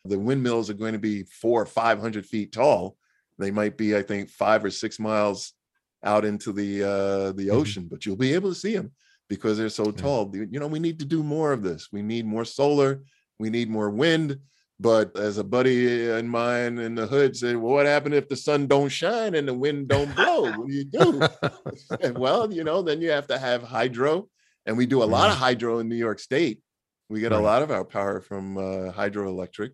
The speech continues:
Speaker 1: from, uh, from waterfalls and
Speaker 2: Yeah.
Speaker 1: those kind of things.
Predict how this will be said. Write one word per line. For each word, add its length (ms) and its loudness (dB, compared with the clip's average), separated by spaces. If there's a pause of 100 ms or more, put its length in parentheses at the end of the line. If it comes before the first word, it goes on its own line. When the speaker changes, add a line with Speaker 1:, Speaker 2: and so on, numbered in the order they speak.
Speaker 1:
from, 300 -14
uh, 320 -10 (480)
from 240 -12
waterfalls 800 -2
and 160 -10
Speaker 2:
Yeah. 80 -6
Speaker 1:
those 140 -6
kind 180 -20
of 140 -16
things. 440 -12